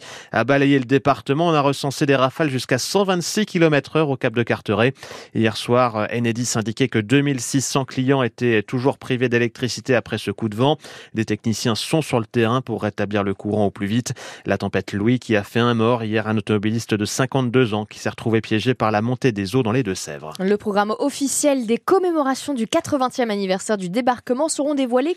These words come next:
Speaker 2: courant mars.
Speaker 1: Une trentaine de chefs d'État et de têtes couronnées sera présente en Normandie. Les derniers arbitrages sont en cours, Julien Corbière.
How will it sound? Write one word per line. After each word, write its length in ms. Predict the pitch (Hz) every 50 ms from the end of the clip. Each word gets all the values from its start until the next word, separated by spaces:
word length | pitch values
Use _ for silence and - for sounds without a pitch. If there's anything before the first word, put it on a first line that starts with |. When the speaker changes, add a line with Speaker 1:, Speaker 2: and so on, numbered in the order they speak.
| _ -
Speaker 2:
courant 280 | - 349 415 339 262 202
mars. 260 | 175 156 - - -
Speaker 1:
Une 220 | 202 208 196 190
trentaine 540 | - - - 175 160 - - 165 156 156 147
de 120 | 139 143
chefs 280 | 131 - - 139 113 110
d'État 360 | 120 131 120 - - 147 139
et 40 | 131
de 120 | 120 123
têtes 300 | 123 - 185 180 - -
couronnées 540 | - - 165 147 135 139 143 139 139 139 135
sera 600 | - - - - 135 131 117 120 120 120 113 113 -
présente 600 | - - - 123 127 127 143 180 190 180 - 135
en 100 | 123 120
Normandie. 680 | 117 117 110 110 120 120 123 127 120 147 185 208 214 208
Les 160 | 185 175 160
derniers 420 | 135 151 143 143 156 160 143 147
arbitrages 540 | 139 127 120 120 - - - 190 196 - -
sont 200 | - 196 - 190
en 80 | 170 151
cours, 240 | - 131 143 156
Julien 240 | 143 131 127 110 110
Corbière. 460 | 104 110 90 87 90 90 85 82 -